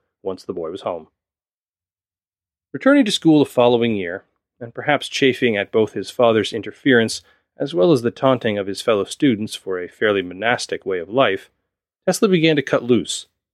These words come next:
and would come to pay the price. Primarily, Tesla's rebellion took the form of gambling.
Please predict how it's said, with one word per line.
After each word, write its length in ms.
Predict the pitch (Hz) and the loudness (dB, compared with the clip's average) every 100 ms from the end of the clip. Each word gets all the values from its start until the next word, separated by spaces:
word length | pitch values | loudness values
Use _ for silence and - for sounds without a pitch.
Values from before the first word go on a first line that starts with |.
| _ _ _ 143 | _ _ _ -6
and 340 | 143 127 123 | 0 0 0
would 220 | 110 117 | -4 -10
come 220 | - 139 | -8 -8
to 80 | 120 | -8
pay 160 | - 95 | -10 -14
the 80 | - | -10
price. 480 | - 104 - - _ _ _ _ _ _ _ _ _ _ _ _ _ _ _ _ | -2 -2 -4 -12 _ _ _ _ _ _ _ _ _ _ _ _ _ _ _ _
Primarily, 560 | 233 247 131 104 104 107 _ _ | 2 4 4 2 -2 -6 _ _
Tesla's 400 | - 165 - 196 | -6 -4 0 0
rebellion 500 | 147 127 110 107 107 | 2 2 2 2 -2
took 180 | - 135 | -6 -10
the 80 | 123 | -10
form 320 | - 107 107 | -6 -4 -4
of 160 | 113 117 | -6 -2
gambling. 460 | 143 143 87 76 | 0 0 -4 -12